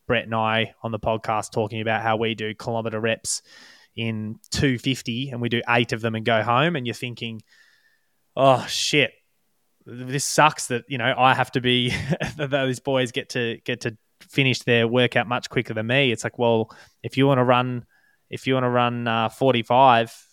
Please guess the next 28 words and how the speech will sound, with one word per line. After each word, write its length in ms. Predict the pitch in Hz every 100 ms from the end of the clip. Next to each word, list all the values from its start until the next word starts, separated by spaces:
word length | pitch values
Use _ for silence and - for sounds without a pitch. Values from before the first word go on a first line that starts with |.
| -
for 100 | 120
that 180 | 123
ten 220 | - 120 117
K, 260 | 127 127
then 300 | 113 113 113
you're 200 | 110 117
gonna 120 | 113
ha-, 80 | 107 -
have 200 | 127 117
to 80 | 127
do, 440 | 123 120 120 117 -
have 140 | - 127
to 80 | -
do 180 | 123 117
the 80 |
full 340 | 113 131 123 120
k-, 140 | - -
kilometre 360 | - 120 120 117
reps 480 | 127 131 - - _ _ -
at 220 | 117 - _ _ _ _ _ _ _ _ _
four 180 | 117
thirty 280 | 113 123 131
pace. 340 | 135 156 - - _ _ _ _ _ _ _
Yeah, 220 | 120 98 - _
at 140 | 120
four 180 | - 131
thirty 280 | 120 127 127
pace. 380 | 123 110 -